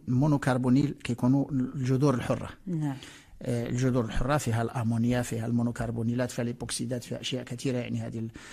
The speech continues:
Speaker 1: هذه الجذور الحره، هذه الجذور الحره هي اللي كت-، هي اللي، آه، تخرب الشرايين وتخرب حتى الشعيرات الدمويه.
Speaker 2: نعم.
Speaker 1: ملي كيكون الدسم والكوليسترول، الدم تيكون ثخين.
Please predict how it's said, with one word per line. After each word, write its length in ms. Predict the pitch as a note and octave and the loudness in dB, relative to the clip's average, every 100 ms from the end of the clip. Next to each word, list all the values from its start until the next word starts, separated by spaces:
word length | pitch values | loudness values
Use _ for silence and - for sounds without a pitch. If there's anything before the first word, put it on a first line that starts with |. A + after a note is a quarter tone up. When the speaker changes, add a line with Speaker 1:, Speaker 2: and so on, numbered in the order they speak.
| - | -12
Speaker 1:
هذه 260 | - F#3 F#3 | 2 4 6
الجذور 460 | F3 D#3 E3 G3+ E3 | 4 4 8 6 6
الحره، 420 | - E3+ D3+ - | 0 2 2 2
هذه 160 | C#3+ C#3 | 0 2
الجذور 440 | D#3+ - D#3+ C#3+ - | 2 2 2 0 -2
الحره 240 | D#3 E3 | -4 2
هي 180 | D#3+ F3+ | 4 6
اللي 120 | F3+ | 4
كت-، 260 | F3 F3 - - - - - - - - | 2 -2 -6 -18 -20 -20 -20 -20 -20 -6
هي 240 | D3 D#3+ | 0 2
اللي، 360 | F3 E3 E3+ - - | 4 4 4 2 -2
آه، 180 | C#3+ | -2
تخرب 680 | C3+ C#3+ - F3+ D#3+ D#3 E3 - | 2 0 4 4 6 4 2 -4
الشرايين 600 | - - B2+ B2+ C#3+ D3+ C3+ | 0 2 4 6 8 8 6
وتخرب 520 | B2+ B2+ - C#3+ B2+ | 0 -2 0 0 0
حتى 200 | - - | -2 -2
الشعيرات 440 | - A#2 B2 A#2+ A2+ | 0 0 0 0 0
الدمويه. 540 | - B2 A2 G#2 - - - | 2 2 2 -4 -10 -20 -14
Speaker 2:
نعم. 260 | C#3+ B2+ C3+ - - - - - | -12 -12 -14 -18 -18 -18 -18 -4
Speaker 1:
ملي 160 | B2+ C3+ | 0 2
كيكون 320 | E3 E3 F3 | 2 4 6
الدسم 420 | C3+ F3 E3 D#3+ | 6 6 6 6
والكوليسترول، 760 | D3+ D3+ D3 C#3+ E3 F#3 G#3 A3 C#3 | 4 4 2 2 2 4 4 2 0
الدم 320 | A#2+ C#3 D#3 | 2 4 4
تيكون 300 | C#3+ C#3+ C3 | 2 2 4
ثخين. 400 | B2+ - F2+ | 2 -2 -6